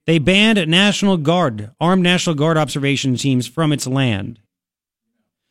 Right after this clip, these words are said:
They had a district council approve a resolution forbidding armed National Guards troops assu-, assisting Border Patrol under Operation Jumpstart from using its mountains as observation posts. This is what they're doing.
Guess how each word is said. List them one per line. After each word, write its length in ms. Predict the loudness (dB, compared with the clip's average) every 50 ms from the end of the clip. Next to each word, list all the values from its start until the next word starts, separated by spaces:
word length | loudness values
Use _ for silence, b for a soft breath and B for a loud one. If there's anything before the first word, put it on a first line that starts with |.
| _ _ _ _ _ _ _ _ _ _ _ _ _ _ _
They 500 | -2 0 2 2 4 4 2 2 2 0
had 220 | -2 0 0 2 2
a 240 | 2 2 2 0 0
district 400 | 2 0 0 2 0 -4 -2 0
council 300 | 2 2 2 2 0 -2
approve 260 | -2 0 0 0 2
a 40 | 2
resolution 560 | 0 0 0 2 2 2 2 2 0 -2 0
forbidding 520 | 0 -2 -2 2 2 2 2 2 2 0
armed 260 | 2 0 0 0 0 0
National 320 | 0 0 0 0 -2 -2 0
Guards 280 | 0 0 0 -2 -4
troops 280 | -4 -2 -2 -2 0 -2
assu-, 360 | -4 -2 0 0 0 0 -2
assisting 380 | -2 -2 -2 -2 -2 0 0 0
Border 220 | 0 0 0 0
Patrol 420 | -2 -2 0 0 2 2 0 b b b b b b b -2
under 180 | 0 0 2
Operation 480 | 2 2 0 2 0 0 0 0 0 -2
Jumpstart 640 | 0 2 0 0 0 -2 -2 0 0 0 0 -2 -6
from 200 | -4 -2 0 0
using 260 | 0 0 0 0 -2
its 140 | -2 -2 0
mountains 420 | 0 0 0 0 0 -2 -2 -2
as 100 | -2 -2
observation 680 | 0 -2 -2 -2 -2 -4 -2 0 0 -2 -2 -4 -6 -6
posts. 640 | -6 -8 -10 -10 -14 -18 -14 -12 -12 -12 -12 -16 _ _ _ _ _ _ _ _ _ _ _ _ _ _ _ _ _ _ _ _ _ -20 _ _ _ _ _ _ _ _ _
This 120 | _ -8 -4
is 60 | 0
what 120 | 0 2
they're 100 | 2 2
doing. 420 | 2 2 2 2 2 0 -2 -4